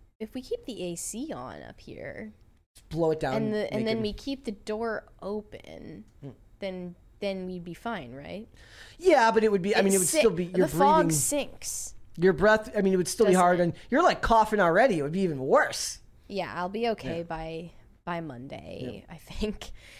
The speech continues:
Speaker 1: Shane H. Wilder said, "Stanford prison experiment meets Milgram experiment meets first half of the Robbers Cave experiment." I don't even know those other two.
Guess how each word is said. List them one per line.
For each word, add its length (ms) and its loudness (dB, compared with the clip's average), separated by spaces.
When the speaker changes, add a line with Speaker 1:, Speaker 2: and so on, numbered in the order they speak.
Speaker 1:
Shane 300 -6
H. 220 -6
Wilder 640 -2
said, 560 -6
"Stanford 640 -6
prison 320 -6
experiment 720 -6
meets 640 -8
Milgram 420 -6
experiment 720 -10
meets 520 -10
first 320 -6
half 360 -6
of 280 -10
the 80 -8
Robbers 540 -8
Cave 340 -10
experiment." 800 -12
I 80 -10
don't 120 -8
even 180 -8
know 160 -6
those 220 -8
other 180 -8
two. 300 -12